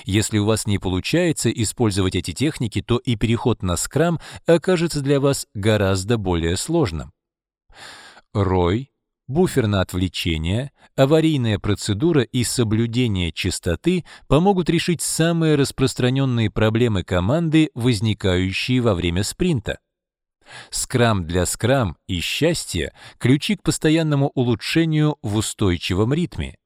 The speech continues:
Они помогут добиться гиперпродуктивности, цели для которой был разработан Scrum. Вдвое больше работы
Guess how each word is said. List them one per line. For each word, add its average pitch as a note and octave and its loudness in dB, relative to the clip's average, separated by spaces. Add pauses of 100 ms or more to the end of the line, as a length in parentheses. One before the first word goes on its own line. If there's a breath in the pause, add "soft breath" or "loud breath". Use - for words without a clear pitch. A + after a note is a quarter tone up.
(220 loud breath)
Они A2 2
помогут A2+ 0
добиться A2 0
гиперпродуктивности, G2+ -2 (180)
цели E3 0
для G#2 0
которой B2+ 0
был A2+ 0
разработан F2 -2
Scrum. C3 -2 (580 loud breath)
Вдвое G#2 2
больше F#2 0
работы C#3 0